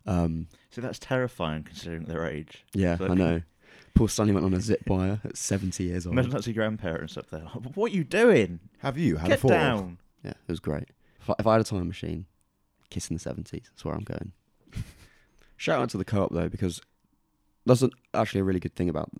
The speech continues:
Speaker 1: the whole festival. All the vendors, everyone was really nice, like, high spirits
Speaker 3: Oh, yeah.
Speaker 1: the whole
Speaker 3: Mm.
Speaker 1: weekend. There was no one grumpy that I met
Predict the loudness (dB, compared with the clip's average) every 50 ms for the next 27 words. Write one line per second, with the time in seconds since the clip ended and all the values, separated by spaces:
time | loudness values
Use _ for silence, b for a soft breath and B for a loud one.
0 | -18 _ -6 -2 0 0 0 0 -2 -6 -6 -6 -6 -4 -2 -2 -4 -6 _ _
1 | 6 6 6 6 4 2 4 4 4 4 2 2 0 -2 -4 -2 -2 0 2 2
2 | 2 2 0 -2 -2 -2 0 2 2 2 0 0 0 -2 -4 -4 -8 -12 -14 -12
3 | -12 -12 -12 -6 -2 0 0 0 -2 -4 -4 -4 -4 -4 -4 -8 -12 -18 -20 -20
4 | -20 -20 -20 -20 _ _ _ -2 -2 0 0 -2 -4 -8 -12 -18 _ _ _ _
5 | _ _ _ -8 -4 -2 0 0 0 0 -4 -6 -6 -6 -6 -4 -2 -2 0 0
6 | -2 -4 b b b b b b b b b b b b b b b 2 6 8
7 | 8 10 8 8 6 4 4 2 2 2 0 -2 -2 -2 -2 -4 -2 -2 -2 -2
8 | -4 -4